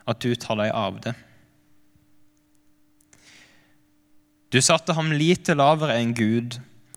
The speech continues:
og kronet ham med herlighet og ære. Du gjorde ham til herre over dine henders verk.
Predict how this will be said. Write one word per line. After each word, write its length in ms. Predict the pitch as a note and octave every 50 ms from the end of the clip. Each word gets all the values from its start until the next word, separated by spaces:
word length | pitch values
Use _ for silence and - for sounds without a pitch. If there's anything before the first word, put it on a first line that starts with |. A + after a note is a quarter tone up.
| _ -
og 180 | - A#2 -
kronet 520 | - - - C3 C3 D3+ E3 E3+ E3 D#3+ - D#3+
ham 180 | C#3+ D3+ E3 E3+ E3+ D#3+
med 180 | B2 A#2 A#2+ -
herlighet 760 | - A#2+ A#2 C3+ C#3+ C#3+ C3+ B2 A#2 G#2+ A2+ B2+ - - - G#2
og 220 | G2 G#2+ G#2+ -
ære. 420 | G2+ F#2+ G2 A2+ A#2 G#2 G#2+ G#2+ - - - - _ _ _ _ _ _ _ _ _ _ _ _ _ _ _ _ _ _ _ _ _ _ - - -
Du 120 | A2+ A#2
gjorde 320 | A#2+ A#2+ A#2+ C3 C3 B2 A#2
ham 160 | A#2 A#2+ A#2+ A2+
til 220 | - A#2 A2+ A2+
herre 560 | A2+ - - C3+ C3+ D3 C#3+ C3+ B2+ B2 C3+ C#3+
over 300 | C3+ B2+ A#2+ B2 A#2+ A#2+
dine 240 | B2 A#2 A#2+ A#2 A2+
henders 540 | - - B2 A2 G2+ G2 G#2+ A2 - - - -
verk. 460 | A2 - - - - - - - -